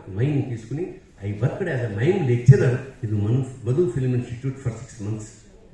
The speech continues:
ఆ మైమ్ని నేను నాటకాల్లో పెట్టి, ఒక, అన్ని నాటకాల్లోనే ప్రధానంగా మైమ్ ఉంటుంది. నేను, మేము ఆడేసిన తర్వాత మా నాటకాన్ని అత్యద్భుతంగా దర్శకత్వం వహించిన వాడి భాష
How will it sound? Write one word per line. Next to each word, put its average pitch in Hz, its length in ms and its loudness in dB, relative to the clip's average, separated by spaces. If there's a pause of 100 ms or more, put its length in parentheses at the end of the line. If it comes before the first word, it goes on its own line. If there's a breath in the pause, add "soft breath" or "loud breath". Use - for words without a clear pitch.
(200)
ఆ 95 260 -2
మైమ్ని 180 540 6
నేను 104 220 -2
నాటకాల్లో 110 500 -2
పెట్టి, 104 420 -8 (260)
ఒక, - 200 -12
అన్ని 208 220 -2
నాటకాల్లోనే 139 680 -2
ప్రధానంగా 143 680 0
మైమ్ 117 220 2
ఉంటుంది. 110 360 -4 (560)
నేను, 117 500 6
మేము 113 240 4
ఆడేసిన 156 420 2
తర్వాత 113 760 -4 (260)
మా 101 160 -2
నాటకాన్ని 143 480 -2
అత్యద్భుతంగా 180 1120 4 (380)
దర్శకత్వం 120 640 0
వహించిన 117 420 0
వాడి 104 160 -4
భాష 87 300 -12